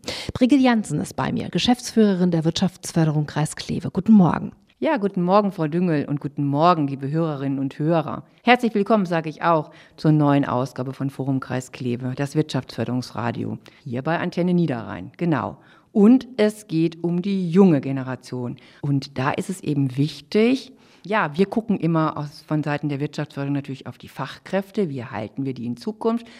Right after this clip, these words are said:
Speaker 2: Aber die müssen ja zunächst mal auch die Möglichkeit bekommen, kreativ zu werden, sich auszuleben und vielleicht auch, ähm, so stark zu werden, dass sie irgendwann mal unsere Fachkräfte sein können. Und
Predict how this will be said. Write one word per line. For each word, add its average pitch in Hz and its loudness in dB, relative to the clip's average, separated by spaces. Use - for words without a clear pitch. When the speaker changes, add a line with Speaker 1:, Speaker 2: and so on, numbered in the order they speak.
Speaker 2:
Aber 202 2
die 208 -2
müssen 226 0
ja 220 0
zunächst 202 -4
mal 190 -2
auch 160 -4
die 170 -2
Möglichkeit 175 -2
bekommen, 185 0
kreativ 214 2
zu 151 -4
werden, 131 -4
sich 170 -6
auszuleben 147 0
und 220 0
vielleicht 165 -4
auch, 202 -4
ähm, 170 -4
so 214 -2
stark 180 -4
zu 185 -8
werden, 175 -4
dass 147 -8
sie - -10
irgendwann 160 -4
mal 147 -4
unsere 139 -8
Fachkräfte - -12
sein 123 -4
können. - -14
Und 160 0